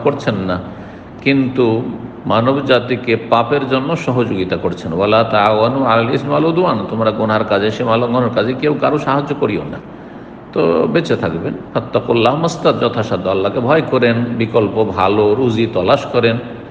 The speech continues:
আর যদি না পান, তাহলে আপনি যে কাজ করছেন, আপনাকে যা কাজ দেওয়া হচ্ছে করছেন, কাজগুলি মূলত কাপড়ের কাজ করছেন, সেলাই করছেন, এগুলো আপনার হালাল। বাকি যে পোশাকটা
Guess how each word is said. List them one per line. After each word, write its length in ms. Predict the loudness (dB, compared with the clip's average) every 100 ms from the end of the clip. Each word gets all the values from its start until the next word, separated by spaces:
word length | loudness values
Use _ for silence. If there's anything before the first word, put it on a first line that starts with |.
| -16 -18 -16 -2
আর 280 | 4 4 4
যদি 300 | 2 2 2
না 240 | 4 2
পান, 380 | 4 2 2 0 0
তাহলে 240 | 0 2
আপনি 360 | 0 0 -2 -2
যে 120 | 0
কাজ 300 | 2 2 2
করছেন, 320 | 0 0 0
আপনাকে 380 | 0 0 -2 2
যা 120 | 0
কাজ 320 | 2 2 2
দেওয়া 160 | 0 0
হচ্ছে 260 | -2 -4
করছেন, 420 | -2 -2 -2 -6 -4
কাজগুলি 440 | 0 -2 -2 -2 0
মূলত 400 | 2 2 0 -2 -4 -12 -16 -12 -2
কাপড়ের 380 | 0 2 2 4
কাজ 220 | 2 2
করছেন, 400 | 2 0 0 -4
সেলাই 420 | -2 0 2 2 0
করছেন, 380 | -2 -2 -4 -4 -4 -8
এগুলো 340 | -4 -2 2 4
আপনার 320 | 4 2 0
হালাল। 320 | 2 4 2 -2 -10 -14 -14 -2
বাকি 300 | -2 0 0
যে 120 | 0
পোশাকটা 440 | 0 0 -2 0